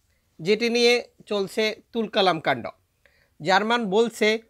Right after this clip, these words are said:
অবৈধভাবে এই আটশো প্রবাসী বাংলাদেশি বর্তমানে জার্মানে অবস্থান করছে, যারা বিভিন্ন সুযোগ সুবিধা গ্রহণ করছে। বর্তমান বাংলাদেশের সাথে জার্মানের যে সুসম্পর্ক রয়েছে, সেই সুসম্পর্ক অব্যাহত রাখার জন্য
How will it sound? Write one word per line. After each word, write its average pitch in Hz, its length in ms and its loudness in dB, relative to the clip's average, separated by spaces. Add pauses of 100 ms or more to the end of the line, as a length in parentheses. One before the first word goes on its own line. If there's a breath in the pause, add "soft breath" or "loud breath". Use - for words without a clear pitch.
(200)
অবৈধভাবে 240 800 2
এই 202 380 0
আটশো - 420 0
প্রবাসী 208 460 0
বাংলাদেশি 202 540 -2
বর্তমানে 175 640 -4
জার্মানে 170 480 0
অবস্থান 190 760 -2
করছে, 220 440 -2
যারা 175 320 2
বিভিন্ন 202 440 -4
সুযোগ 180 360 -8
সুবিধা 180 400 -4
গ্রহণ 156 300 -4
করছে। 127 360 -10 (520)
বর্তমান 208 460 -2
বাংলাদেশের 196 500 0
সাথে 226 320 -4
জার্মানের 185 640 -2
যে 180 260 -2 (360)
সুসম্পর্ক 226 760 -2
রয়েছে, 214 600 -2 (200 soft breath)
সেই 196 240 -2
সুসম্পর্ক 208 760 -6
অব্যাহত 190 600 -2
রাখার 180 420 0
জন্য 220 360 -4